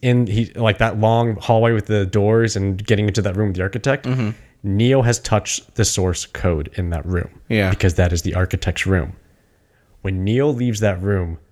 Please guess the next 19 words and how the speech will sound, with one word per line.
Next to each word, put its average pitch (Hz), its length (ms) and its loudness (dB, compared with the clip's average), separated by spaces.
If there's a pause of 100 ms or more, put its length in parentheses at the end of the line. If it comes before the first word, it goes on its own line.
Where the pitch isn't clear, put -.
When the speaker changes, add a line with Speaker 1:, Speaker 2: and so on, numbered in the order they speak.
Speaker 1:
that 104 160 0
is, 92 100 -2
quote 101 220 -6
unquote, 104 360 -2
the 101 80 -4
second 101 460 -2
birth 101 220 0
of 90 300 -4
Neo. 98 440 -2 (500)
And 95 100 -4
he 95 120 0
is 90 160 -2
now 98 240 2
one 95 500 2
with 95 200 -2
the 90 80 -8
source 87 320 -4
code. 78 460 -4 (180)
Speaker 2:
Yeah. 95 260 -4